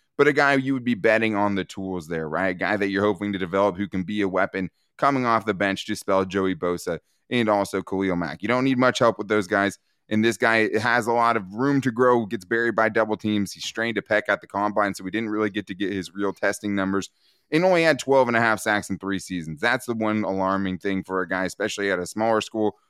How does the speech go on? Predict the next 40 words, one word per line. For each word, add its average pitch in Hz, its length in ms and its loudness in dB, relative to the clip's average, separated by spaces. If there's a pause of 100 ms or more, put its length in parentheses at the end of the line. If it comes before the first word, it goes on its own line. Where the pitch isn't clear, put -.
(180)
only 131 220 4
to 120 100 2
have 120 220 2
that. 131 200 4
But - 200 2 (440)
watched 147 300 0
him 175 100 0
against 139 320 0
Georgia, 110 560 0 (160)
and, 113 200 0
like, 104 200 0
the 101 60 -6
dude 151 280 2
held 135 260 6
his 98 120 -2
own. 80 240 -2
He 87 120 -6
looked 135 240 2
like 117 160 2
he 110 120 -2
belonged 98 440 0
there. 90 240 0 (260)
There 113 100 2
were 127 120 4
some 113 160 -4
flashes. 107 340 2
There 107 140 2
was 104 120 0
also 113 300 2
times 98 340 -2
where 92 160 -2
he 87 120 -6
just 85 180 -10
got 87 160 -6
totally 90 220 -2
buried 87 320 -4
in 87 100 -6
the 80 80 -10
dirt. 85 320 -2
But 82 160 -6